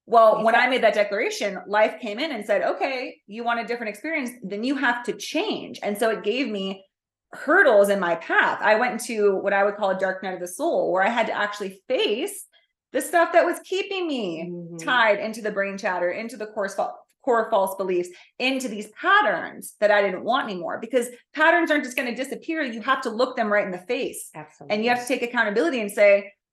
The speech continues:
Speaker 1: "This is of my own doing. I'm ready to break these cycles. I'm ready to break these habits. I'm ready to change these beliefs." And that's not easy work. It's not for the faint of heart to go in. Yep, it's a real,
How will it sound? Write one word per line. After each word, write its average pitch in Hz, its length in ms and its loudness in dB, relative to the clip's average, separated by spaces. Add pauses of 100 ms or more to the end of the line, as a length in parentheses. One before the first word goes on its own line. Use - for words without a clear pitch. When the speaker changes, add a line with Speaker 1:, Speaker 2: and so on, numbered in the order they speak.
(300)
Speaker 1:
"This 220 240 -2
is 262 120 -6
of 233 120 -2
my 202 160 -4
own 214 200 -6
doing. 202 480 -6 (580)
I'm 202 200 2
ready 208 200 2
to 196 80 0
break 190 320 -2
these 190 180 -8
cycles. - 600 -6 (100)
I'm 190 140 -4
ready 196 180 2
to 196 80 0
break 190 280 0
these 190 160 -10
habits. 175 580 -6
I'm 196 160 -2
ready 196 200 4
to 196 220 -8
change 190 340 -8
these 190 160 -6
beliefs." 175 560 -6 (600)
And 208 180 2
that's 262 240 0
not 285 240 2 (280)
easy 214 300 -6
work. 175 400 -2 (240)
It's 196 200 -8
not 208 220 2
for 262 80 0
the 247 100 0
faint 233 240 -4
of 208 80 -4
heart 208 420 -4
to 226 80 -8
go 196 220 6
in. 190 180 4
Yep, 220 240 2
it's - 140 -8
a 226 80 -4
real, 254 380 2